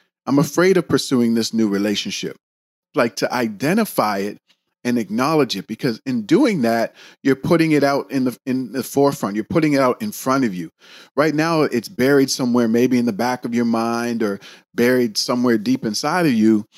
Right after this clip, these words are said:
these things, these fears that you have, and you don't really see them.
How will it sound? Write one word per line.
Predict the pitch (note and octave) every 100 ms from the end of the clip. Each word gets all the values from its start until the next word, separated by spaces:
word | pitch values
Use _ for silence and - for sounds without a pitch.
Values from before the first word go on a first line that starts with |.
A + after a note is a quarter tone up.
| - _ -
these | A2 -
things, | C#3 C3 B2+
these | A#2 G2
fears | - C#3 C#3+ C#3
that | A#2 A#2+
you | G2+
have, | C#3+ F3 C3 A2+ - _ _ _ _ C3
and | C3 B2+ A2+
you | C#3+ D3
don't | C#3+ F#3+ -
really | D3+ D#3 C3+
see | - - A3
them. | D3 G2+ F2